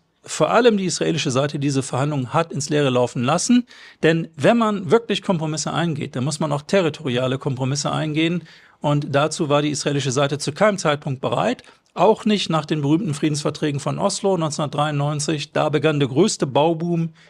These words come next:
in der Geschichte der Besatzung. Das ist völlig paradox. Also auf einer individuellen, subjektiven Ebene, die Israelis an sich, der einfache Bürger, der einfach ein normales Leben führen möchte, für den muss es furchtbar sein, das zu erleben.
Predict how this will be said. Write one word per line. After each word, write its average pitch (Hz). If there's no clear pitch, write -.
in 147
der 147
Geschichte 156
der 139
Besatzung. 156
Das 120
ist -
völlig 226
paradox. 135
Also 147
auf 143
einer 143
individuellen, 139
subjektiven 151
Ebene, 165
die 180
Israelis 170
an 151
sich, 202
der -
einfache 170
Bürger, 165
der 139
einfach 170
ein 147
normales 151
Leben 170
führen 147
möchte, 139
für -
den 190
muss 175
es 139
furchtbar 151
sein, 143
das 165
zu -
erleben. 156